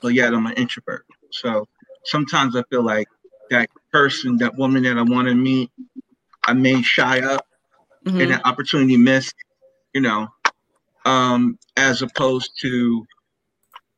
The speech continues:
Speaker 1: I usually have a better time having, like, a, a, a, a, a phone conversation and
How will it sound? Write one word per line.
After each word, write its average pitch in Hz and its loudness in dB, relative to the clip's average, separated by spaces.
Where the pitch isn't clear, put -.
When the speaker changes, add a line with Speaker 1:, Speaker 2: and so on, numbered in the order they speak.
Speaker 1:
I 143 2
usually 135 0
have 135 0
a 123 -10
better 127 2
time 131 0
having, 135 0
like, 123 -4
a, 98 -10
a, 101 -6
a, 107 -6
a, 104 -8
a 240 -2
phone 160 0
conversation 156 -2
and 117 0